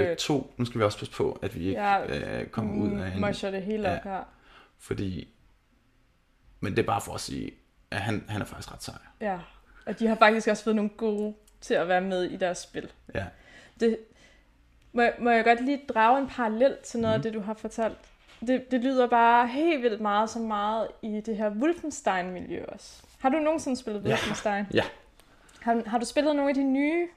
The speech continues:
Speaker 1: måske?
Speaker 2: Nej.
Speaker 1: Det skal du gøre.
Speaker 2: Ah.
Speaker 1: Det, jo, det gør dig så den tjeneste, fordi der er bare meget af det her med, at man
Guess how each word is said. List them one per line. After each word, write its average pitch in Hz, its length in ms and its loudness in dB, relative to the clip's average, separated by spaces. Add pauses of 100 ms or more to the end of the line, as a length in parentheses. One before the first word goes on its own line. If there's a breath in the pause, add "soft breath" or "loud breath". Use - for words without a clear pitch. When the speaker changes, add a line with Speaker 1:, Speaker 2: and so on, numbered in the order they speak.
(120)
Speaker 1:
måske? - 380 -8 (1200)
Speaker 2:
Nej. - 340 -6 (140)
Speaker 1:
Det 302 120 4
skal 269 180 0
du 247 80 0
gøre. 180 300 2 (480 loud breath)
Speaker 2:
Ah. 143 80 -10 (540 loud breath)
Speaker 1:
Det, 262 360 2
jo, 214 180 4 (240)
det 269 400 8 (200)
gør 262 140 8
dig 269 100 2
så 262 140 0
den 233 140 -2
tjeneste, 233 640 -4
fordi 220 400 -4 (600 soft breath)
der 240 60 0
er 240 160 6
bare 240 200 6
meget 226 320 2
af 247 120 0
det 240 120 2
her 220 300 -2
med, 214 280 -2 (120)
at 208 240 -4
man 202 340 -4